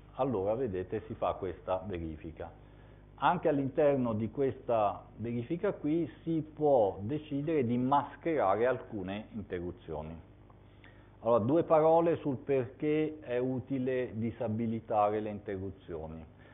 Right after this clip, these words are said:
Allora, ho parlato di sistema operativo. Il sistema operativo, abbiamo detto, è costituito quell'in-,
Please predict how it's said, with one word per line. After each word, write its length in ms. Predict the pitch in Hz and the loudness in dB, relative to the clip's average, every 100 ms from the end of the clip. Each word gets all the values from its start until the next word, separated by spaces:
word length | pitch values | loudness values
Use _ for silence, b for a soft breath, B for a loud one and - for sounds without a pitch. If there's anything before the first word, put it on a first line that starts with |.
| B | B
Allora, 180 | - 123 | -2 0
ho 40 | 110 | 0
parlato 420 | 117 135 170 160 | 0 -2 -2 -2
di 140 | 127 | -2
sistema 720 | 101 113 - 113 107 101 95 95 | -2 -6 -2 2 2 2 -2 -4
operativo. 800 | 92 95 92 - 85 78 87 - - B B B B | -6 -2 -2 -4 -10 -6 -6 -6 -14 B B B B
Il 220 | B - | B -20
sistema 300 | - - 127 | -8 -2 0
operativo, 580 | 107 - 143 147 139 139 | -2 -2 -4 -4 -4 -2
abbiamo 260 | 135 110 110 | -2 -2 -4
detto, 320 | 120 123 120 | -4 -4 -2
è 80 | 95 | -4
costituito 600 | 104 - 110 123 117 92 | -4 -8 -8 -6 -6 -6
quell'in-, 300 | 101 92 | -4 -6